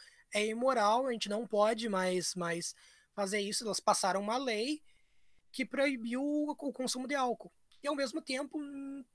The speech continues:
você consumiu horrores de álcool, e, na verdade, isso deu origem até à máfia lá nos Estados Unidos. Então,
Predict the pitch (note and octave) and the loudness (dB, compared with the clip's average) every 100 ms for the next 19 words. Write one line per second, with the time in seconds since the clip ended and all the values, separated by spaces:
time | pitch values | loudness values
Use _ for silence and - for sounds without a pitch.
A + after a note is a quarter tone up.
0 | _ _ - C#4+ C4+ B3+ B3 C4+ G#3+ A3 | _ _ -6 -4 -2 -2 -2 0 2 2
1 | A#3 A3+ G#3+ F#3+ G#3+ A#3+ G#3 G3 F3+ - | 2 4 6 8 6 2 -2 -2 -2 -4
2 | G3+ F#3+ F3+ A3 G3+ F3 E3+ G#3+ F3+ F3 | -4 -4 -4 -4 -6 -4 -4 -2 -2 -2
3 | - F3+ D#3+ E3 - E3+ D#3+ F3+ D#3+ E3+ | -2 -8 -12 -12 -12 -12 -12 -12 -14 -16
4 | - | -14